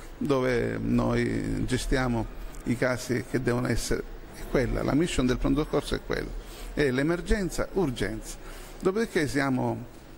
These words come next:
ehm, co-, colmati da tutto ciò che non è emergenza, urgenza, che però ha la dignità di essere anche quello visto. Per cui io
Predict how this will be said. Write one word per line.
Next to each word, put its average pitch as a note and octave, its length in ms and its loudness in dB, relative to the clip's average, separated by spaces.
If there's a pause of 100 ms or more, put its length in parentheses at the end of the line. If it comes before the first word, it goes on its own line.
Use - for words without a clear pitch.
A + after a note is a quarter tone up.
(180)
ehm, A1+ 1400 0 (2000)
co-, - 120 4 (400)
colmati E3+ 840 4 (280)
da D#3 100 4
tutto G3 340 0
ciò G3+ 200 2
che D#3 120 2
non D3 200 4
è D3 80 2
emergenza, C3 540 2
urgenza, F3 440 0
che G3 120 2
però A#3 540 2
ha F#3 180 0
la E3 120 2
dignità F3+ 480 0
di D3 140 2
essere C#3+ 320 0
anche C#3 220 2
quello A#2+ 280 2
visto. A2+ 360 -2
Per G#3+ 180 4
cui A3+ 200 2 (1300)
io G3 520 2